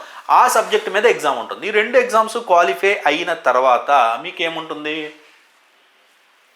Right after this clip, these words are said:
కంప్యూటర్ ప్రొఫిషియన్సీ టెస్ట్ ఉంటుంది. ఇది క్వాలిఫై అయితే సరి-, సరిపోతుందండి.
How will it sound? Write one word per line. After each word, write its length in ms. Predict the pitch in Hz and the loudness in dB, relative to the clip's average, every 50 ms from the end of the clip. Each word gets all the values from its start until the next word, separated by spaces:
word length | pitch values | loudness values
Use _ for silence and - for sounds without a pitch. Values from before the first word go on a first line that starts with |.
| _ _ _ _ _ _ _ _ _ _ _ _ _ _ _ _ - | _ _ _ _ _ _ _ _ _ _ _ _ _ _ _ _ 0
కంప్యూటర్ 480 | - 208 214 214 240 226 226 208 - - | 0 0 2 2 0 2 2 0 0 2
ప్రొఫిషియన్సీ 460 | 180 160 - - 151 127 123 - 127 | -2 -2 -2 -2 -6 -6 -6 -8 -8
టెస్ట్ 280 | - 123 117 - - 175 | -6 -6 -6 -6 -6 -10
ఉంటుంది. 260 | 151 127 113 123 165 | -8 -8 -6 -6 -4
ఇది 120 | 220 254 | -4 -4
క్వాలిఫై 420 | 240 - 190 185 190 220 226 226 233 | -2 2 4 4 4 4 2 2 2
అయితే 260 | 214 196 202 202 196 | 2 2 0 -2 -2
సరి-, 280 | 175 147 135 131 - - | 0 -2 -2 -4 -4 -4
సరిపోతుందండి. 600 | 135 127 - 123 113 110 - 101 95 90 92 90 | -4 -4 -4 -8 -10 -10 -10 -16 -18 -18 -18 -20